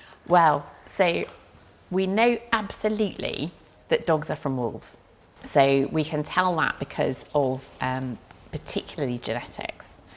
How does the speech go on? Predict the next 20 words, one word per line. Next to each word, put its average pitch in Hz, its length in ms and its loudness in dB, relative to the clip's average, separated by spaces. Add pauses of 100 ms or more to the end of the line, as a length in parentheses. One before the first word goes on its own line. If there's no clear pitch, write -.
(340)
And 139 120 0
there's 143 160 2
a 135 260 4
lovely 175 320 2
friend 147 260 0
of 143 60 -8
mine 139 260 -4
called - 200 -8
Pon-, 143 220 -4 (100)
Pontus 147 360 -2
Skoglund 120 540 -2 (380)
who 135 440 2 (120)
works 143 360 2
at - 60 -10
the - 80 -6
Crick - 240 -2
Institute - 480 -6
here 135 200 0
in 131 100 -4
London. 127 420 -6